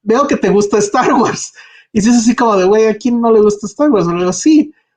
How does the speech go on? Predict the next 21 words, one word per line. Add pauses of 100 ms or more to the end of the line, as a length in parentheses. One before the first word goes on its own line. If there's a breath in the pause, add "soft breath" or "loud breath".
(100)
Y
dice,
"Ah,
es
que
tu
libreta
ya
me
di-,
ah,
ok, (120)
sí,
sí,
sí. (420)
Ah,
porque
no
sé
si
sepas